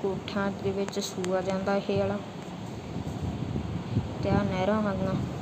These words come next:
ਬਹੁਤ ਵੱਡੀਆਂ ਵੱਡੀਆਂ ਨਹਿਰਾਂ। ਰਾਜਸਥਾਨ ਵਾਲੀ, ਉਹ, ਹਾਂਜੀ, ਰਾਜਸਥਾਨ ਵਾਲੀ ਨਹਿਰ ਹੈ, ਇਹ ਰਾਜਸਥਾਨ 'ਚ ਜਾਂਦੀ ਹੈ ਨਹਿਰ।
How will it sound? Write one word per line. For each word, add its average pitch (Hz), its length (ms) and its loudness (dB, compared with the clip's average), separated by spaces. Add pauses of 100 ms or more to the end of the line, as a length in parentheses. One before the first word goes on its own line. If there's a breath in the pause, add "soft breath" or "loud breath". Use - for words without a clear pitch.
(2250)
ਬਹੁਤ 202 160 6
ਵੱਡੀਆਂ 208 320 0
ਵੱਡੀਆਂ 202 300 2
ਨਹਿਰਾਂ। 196 240 0 (1800)
ਰਾਜਸਥਾਨ 202 580 2
ਵਾਲੀ, 196 460 0
ਉਹ, 196 160 2 (1200)
ਹਾਂਜੀ, 190 280 2
ਰਾਜਸਥਾਨ 196 520 4
ਵਾਲੀ 196 180 4
ਨਹਿਰ 196 300 2
ਹੈ, 202 60 8
ਇਹ 202 160 8
ਰਾਜਸਥਾਨ 196 440 4
'ਚ 190 160 0
ਜਾਂਦੀ 190 380 0
ਹੈ 202 60 0
ਨਹਿਰ। 190 200 0